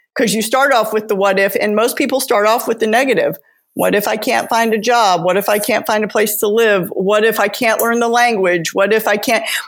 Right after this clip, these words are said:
you know, and you start with all those things, but you have to push past those things, consider those, but then push past those long enough to go, "Well, what if it worked? What if I actually get to,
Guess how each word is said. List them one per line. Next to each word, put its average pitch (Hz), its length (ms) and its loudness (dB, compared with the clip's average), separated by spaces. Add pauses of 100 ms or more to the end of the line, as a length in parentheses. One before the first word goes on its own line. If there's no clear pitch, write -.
you 233 80 0
know, 226 60 2
and 208 80 0
you 214 40 -2
start 262 180 0
with 247 100 0
all 202 140 0
those 277 240 0
things, - 300 -4 (160)
but 220 260 2 (680)
you 220 140 0
have 285 260 0
to 247 80 -2
push - 340 -2 (380)
past 277 540 0
those 220 480 0
things, 208 400 0
consider 320 460 0
those, 196 480 2 (400)
but 214 140 0
then 240 120 0
push 226 220 -2
past 277 340 0
those 202 220 0
long 233 220 2
enough 240 200 -2
to - 80 -6
go, 208 420 0 (400)
"Well, 185 460 0 (520)
what 170 320 0
if 175 180 0
it 196 220 0 (340)
worked? 214 800 0
What 180 460 0
if 214 260 0
I 202 300 2
actually 196 600 0
get 196 520 0
to, 196 640 0